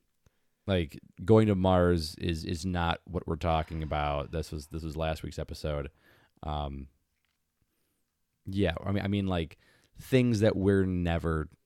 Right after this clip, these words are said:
unless we discover light travel, and even then, it's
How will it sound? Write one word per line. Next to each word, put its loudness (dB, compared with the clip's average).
unless -2
we -2
discover -2
light -2
travel, 0
and 4
even 4
then, 2
it's -6